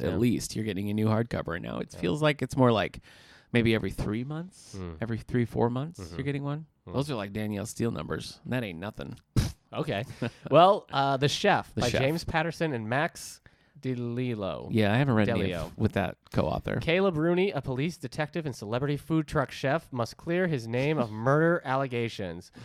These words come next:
Speaker 2: So he's a detective, but also a celebrity food
Speaker 1: Yeah, food
Speaker 2: truck
Speaker 1: <laughs>
Speaker 2: chef.
Speaker 1: celebrity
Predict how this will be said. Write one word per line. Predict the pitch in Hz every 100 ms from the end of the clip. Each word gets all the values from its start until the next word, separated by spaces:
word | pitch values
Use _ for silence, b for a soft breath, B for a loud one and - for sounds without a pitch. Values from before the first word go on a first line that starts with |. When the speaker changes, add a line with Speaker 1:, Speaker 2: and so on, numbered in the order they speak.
| B
Speaker 2:
So | - 139
he's | 120
a | 113
detective, | 110 - 240 - 101 92 - 131
but | -
also | 143 135 123
a | 110
celebrity | 120 120 113 98
food | - 143
Speaker 1:
Yeah, | 117 85
food | - 110
Speaker 2:
truck | 107 -
Speaker 1:
<laughs> |
Speaker 2:
chef. | - 127 92 -
Speaker 1:
celebrity | 120 117 117 110 -